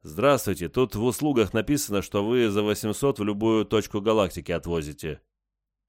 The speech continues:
На той стороне сидела сексапильная брюнетка.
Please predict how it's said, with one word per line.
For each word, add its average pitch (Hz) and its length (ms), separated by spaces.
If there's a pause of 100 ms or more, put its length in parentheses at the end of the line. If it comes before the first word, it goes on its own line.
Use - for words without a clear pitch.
(340)
На 78 140
той 151 180
стороне 123 380
сидела 104 400
сексапильная 90 680
брюнетка. 87 640